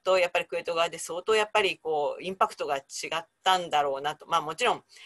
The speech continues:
えー、イラクで、えー、あの、非常に、あの、厳しい思いをされた方々たくさんいらっしゃいますけども、やはりいろいろこう、お-、そ-、その時その時の状況で、やはり、あの、お-、まあ、あー、受け止め方も違うし、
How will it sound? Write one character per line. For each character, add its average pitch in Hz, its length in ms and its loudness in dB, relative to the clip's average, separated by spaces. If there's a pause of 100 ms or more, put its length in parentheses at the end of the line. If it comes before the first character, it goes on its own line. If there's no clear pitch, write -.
(140)
え 175 120 2
ー、 - 60 0
イ 180 40 2
ラ 196 100 4
ク 190 120 -6
で、 143 1080 0
え - 20 -2
ー、 151 60 0
あ - 20 -4
の、 147 120 -8
非 160 120 -12
常 156 160 -8
に、 156 400 -6
あ 151 80 -2
の、 143 540 -4
厳 160 160 -14
し - 100 -8
い 156 80 -6
思 147 200 -6
い 147 40 -6
を 143 140 -8
さ 151 120 -6
れ 143 60 -4
た 139 100 -8
方 147 160 -10
々 139 120 -6
た 139 180 -16
く - 80 -20
さ 151 80 -10
ん 151 80 -6
い 156 60 -10
ら 151 100 -2
っ 151 40 -10
し - 80 -12
ゃ 147 40 -10
い - 20 -10
ま 151 120 -10
す - 80 -14
け 151 60 -10
ど 143 80 -12
も、 143 80 -12
や 147 80 -8
は 247 80 -2
り 254 120 -2 (280)
い 262 100 -4
ろ 269 140 10
い 269 40 6
ろ 254 240 6 (120)
こ 175 720 6
う、 160 40 -2
お-、 - 40 -2
そ-、 - 160 -2 (280)
そ 262 200 -6
の 262 120 0
時 262 280 -6
そ 208 120 -6
の 202 100 -6
時 208 260 -6
の 214 340 -2
状 170 140 -4
況 160 240 -6
で、 165 220 0 (280)
や 175 100 -8
は 175 60 -2
り、 147 340 -10
あ 147 120 -4
の、 139 160 -8
お-、 - 1200 -10
ま 156 60 2
あ、 135 100 -2 (160)
あ 135 380 -4
ー、 - 40 -8
受 156 140 -8
け - 80 -10
止 - 20 -6
め 147 100 -8
方 147 440 0
も 151 100 -10
違 151 420 -6
う 151 40 -10
し、 208 460 0